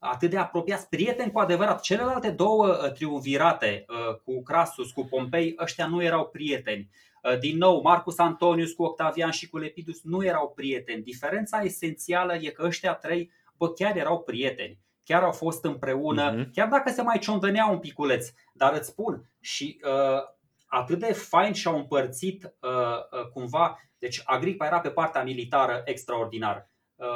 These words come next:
Speaker 1: Octavian era pe partea politică extraordinar, uh, Mecena era pe partea cultural-artistic extraordinar. Dar ceea ce
Speaker 2: Da.
Speaker 1: aveau ăștia în comun, bă, era executivul. Deci tot puneau în, uh,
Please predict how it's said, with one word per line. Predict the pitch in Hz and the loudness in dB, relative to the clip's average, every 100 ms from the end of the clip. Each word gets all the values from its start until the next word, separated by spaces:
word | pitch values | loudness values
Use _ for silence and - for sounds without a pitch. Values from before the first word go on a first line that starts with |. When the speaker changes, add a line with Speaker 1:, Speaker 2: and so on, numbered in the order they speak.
| 120 | -6
Speaker 1:
Octavian | 131 - 135 160 156 | -8 -2 0 0 -2
era | 151 | -2
pe | 135 | -2
partea | 123 135 - | 0 0 0
politică | 131 135 131 123 | -2 -4 -4 -8
extraordinar, | 123 - 127 123 143 156 147 - | -8 -4 -4 -2 -4 -4 -6 -6
uh, | 131 127 | -8 -6
Mecena | 127 127 147 | -6 -6 -2
era | 143 139 | -2 -2
pe | 131 | -2
partea | 135 135 - 131 127 - _ _ _ _ - | 0 0 0 0 0 -4 _ _ _ _ -6
cultural-artistic | 123 139 147 127 117 143 127 123 | -4 0 0 0 -2 -8 -8 -4
extraordinar. | 127 123 127 117 110 120 110 - _ _ | -4 -2 -2 -2 -2 -2 -2 -4 _ _
Dar | - - | 0 0
ceea | - - | 0 2
ce | 214 | 4
Speaker 2:
Da. | |
Speaker 1:
aveau | 196 208 180 | 4 4 2
ăștia | - 175 | 2 0
în | 143 | 0
comun, | 139 123 165 170 - _ | 0 0 0 -2 -8 _
bă, | 110 151 | -4 0
era | 147 165 | 2 2
executivul. | 127 120 120 117 143 127 110 | 0 -4 -4 -4 -4 -4 -4
Deci | 104 - - | -8 -6 0
tot | 190 196 - _ | 0 0 -6 _
puneau | 127 127 196 220 | -2 2 4 4
în, | 170 165 | 2 -4
uh, | 156 139 135 | -2 -2 -2